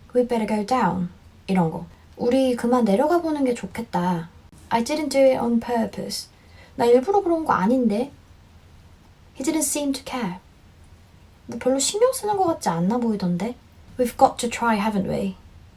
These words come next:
"We've got to try, haven't we?" 이런 표현들은 사실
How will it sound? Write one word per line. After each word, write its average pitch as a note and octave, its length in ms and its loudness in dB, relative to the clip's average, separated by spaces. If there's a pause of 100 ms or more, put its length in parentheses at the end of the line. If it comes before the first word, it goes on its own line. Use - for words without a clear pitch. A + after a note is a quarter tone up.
(640)
"We've A#3+ 240 2
got - 200 0
to - 140 -12
try, G#3+ 300 -2
haven't G3+ 300 -2
we?" F3 260 -4 (520)
이런 G4 280 4
표현들은 E4+ 560 2
사실 D4+ 560 2